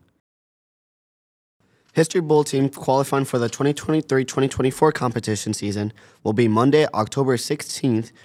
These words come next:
from three to four P M in the study hall room. You must take the qualifying exam to participate.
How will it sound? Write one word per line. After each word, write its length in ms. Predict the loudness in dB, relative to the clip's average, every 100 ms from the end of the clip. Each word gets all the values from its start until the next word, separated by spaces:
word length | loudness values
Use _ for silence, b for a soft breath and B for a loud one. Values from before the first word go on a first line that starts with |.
| b
from 220 | -4 -2
three 200 | 2 2
to 80 | 2
four 200 | 0 -2
P 180 | 0
M 160 | 0 0
in 100 | -2
the 80 | -2
study 240 | -2 -2
hall 180 | -2 -2
room. 240 | -4 -6 -10 b b b b
You 100 | 4
must 220 | 4 2
take 140 | -2
the 80 | -2
qualifying 460 | 0 2 2 2 2
exam 300 | 2 0 -2
to 100 | -4
participate. 680 | -4 -4 -4 -6 -6 -8 -8